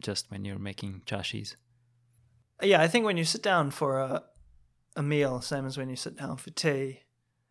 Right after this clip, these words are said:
Speaker 2: you, as you s-, as you said, the kind of, the benchmark, if we wanted to measure it,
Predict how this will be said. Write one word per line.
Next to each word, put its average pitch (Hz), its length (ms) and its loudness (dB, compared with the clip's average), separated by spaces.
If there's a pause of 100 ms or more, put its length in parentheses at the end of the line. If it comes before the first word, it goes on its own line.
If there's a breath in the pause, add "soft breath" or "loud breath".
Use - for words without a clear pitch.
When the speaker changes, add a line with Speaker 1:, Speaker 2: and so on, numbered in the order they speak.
(180)
Speaker 2:
you, 139 600 -2
as 180 280 10
you 143 60 2
s-, - 200 -4 (140)
as 151 160 -6
you 143 80 -2
said, 143 380 -2
the - 80 -8
kind 127 340 -10
of, 123 240 -14 (680)
the 139 80 -4
benchmark, 135 640 -4 (840)
if 156 220 -2
we 131 100 2
wanted 135 520 4
to 127 100 -4
measure 127 440 -2
it, 123 240 -8